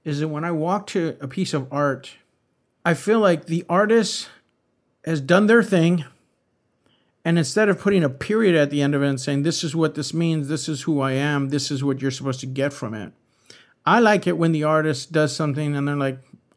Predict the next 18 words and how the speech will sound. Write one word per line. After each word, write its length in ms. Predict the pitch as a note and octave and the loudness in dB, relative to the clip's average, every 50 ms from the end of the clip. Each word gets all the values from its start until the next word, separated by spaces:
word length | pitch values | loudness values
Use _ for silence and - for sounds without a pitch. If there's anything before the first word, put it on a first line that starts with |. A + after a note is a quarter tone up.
| _ - | _ -2
"I 180 | D#3+ E3+ F#3 | 0 2 2
don't 160 | G3 G3+ G3 F#3+ | 2 4 4 4
even 220 | F#3 F3 E3+ E3 | 2 2 2 2
know 100 | D#3+ E3 | 2 2
where 120 | E3 D3+ | 2 0
it 80 | C#3+ C#3 | 0 -2
came 200 | - D#3+ D#3 D#3 | -2 -4 -4 -4
from 200 | B2+ F3+ F3+ F3 | -4 -4 -2 0
in 100 | F3 F3+ | 0 0
me, 140 | F#3 F#3 F3 | 2 0 0
so 160 | - - C3 | 0 -2 -2
I 40 | C3+ | -2
don't 140 | D3 D3+ D3 | 0 -2 -2
even 160 | C#3+ C#3 C#3 | -2 -2 -2
know 100 | C#3 C#3 | -2 -2
what 120 | C#3+ C#3 | -2 -2
it 40 | C3+ | -2
means. 380 | C#3 C#3 C3+ C3+ B2+ B2+ - | -2 -2 -2 -4 -4 -6 -8